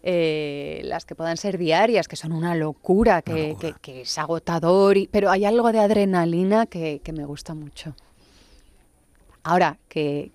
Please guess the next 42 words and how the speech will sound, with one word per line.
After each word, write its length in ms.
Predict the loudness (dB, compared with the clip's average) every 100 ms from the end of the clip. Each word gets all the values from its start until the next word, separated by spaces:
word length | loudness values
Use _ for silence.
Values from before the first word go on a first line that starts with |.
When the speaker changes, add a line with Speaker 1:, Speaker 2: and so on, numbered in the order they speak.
| _
Speaker 1:
que 120 | -6
ahora 200 | -2 0
mismo 240 | 0 -2 -4
estoy 240 | -6 -6
disfrutando 600 | -6 -8 -8 -4 -4 -4
con 140 | -4 -6
La 80 | -4
Casa 240 | -6 -8
de 80 | -6
Bernarda 480 | -4 -4 -6 -4 -2
Alba, 320 | -2 -2 -4
con 180 | -6 -8
el 140 | -8
teatro, 500 | -8 -10 -8 -6 -6 -8 -20 _
con 120 | -6
unas 160 | -6 -6
compañeras. 760 | -10 -10 -8 -6 -4 -4 -6 -12 -20 -12
Speaker 2:
Es 100 | -4
la 100 | -2
segunda 360 | 0 0 -2 -4
vez 140 | -10
que 120 | -14
la 100 | -12 -8
haces, 300 | -8 -8 -12
Speaker 1:
Es 120 | -8
Speaker 2:
¿no? 60 | -6
Speaker 1:
la 60 | -6
tercera. 480 | -8 -12 -14 -12 -10
Speaker 2:
La 80 | -10
tercera 560 | -10 -18 -14 -12 -12 -10
ya. 200 | -6 -6
Speaker 1:
Fíjate. 540 | -6 -10 -10 -10 -10 -14 _ _ -20
Speaker 2:
Es 80 | -2
que 140 | 2
yo 120 | 2
te 100 | 2
recordaba 500 | 0 0 -4 -4 -6 -6
ya, 140 | -8
¿ves? 300 | -6 -8 -8
En 100 | -10
una. 180 | -8 -8
Speaker 1:
Claro, 460 | 0 4 4 4 0